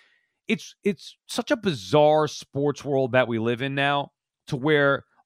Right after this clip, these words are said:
a lot of people, and even myself, I got caught up in it. I never said what I would do or wouldn't do if I were Jerry Jones, I just assumed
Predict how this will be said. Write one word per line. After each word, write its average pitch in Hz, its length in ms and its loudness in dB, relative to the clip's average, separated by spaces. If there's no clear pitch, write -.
a 214 60 8
lot 170 400 4
of 190 180 2
people, 151 540 -4
and 240 100 0
even 294 180 -2
myself, 254 380 4
I 202 80 4
got 220 260 2
caught 208 220 0
up 180 140 0
in 202 80 0
it. 165 160 -2
I 214 80 2
never 294 200 -2
said 254 240 2
what 202 160 2
I 196 80 6
would 156 220 0
do 190 220 0
or 156 160 0
wouldn't 185 380 -4
do 233 340 -6
if 202 160 0
I 208 120 4
were 220 200 4
Jerry 220 240 0
Jones, 214 320 -4
I 240 120 2
just 269 280 -6
assumed 156 800 -4